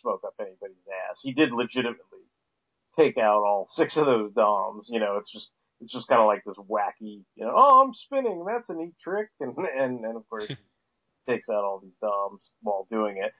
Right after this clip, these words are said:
Speaker 1: And, and even, even the, the Zeon troopers are just kinda like, "This is so ridiculous. I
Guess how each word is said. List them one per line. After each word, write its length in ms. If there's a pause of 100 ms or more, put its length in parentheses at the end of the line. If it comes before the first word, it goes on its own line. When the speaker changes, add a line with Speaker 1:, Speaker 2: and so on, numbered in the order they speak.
(160)
Speaker 1:
And, 160
and 200
even, 360
even 320
the, 260
the 200
Zeon 500 (120)
troopers 380
are 180
just 160
kinda 200
like, 240 (160)
"This 180
is 160
so 80
ridiculous. 680
I 60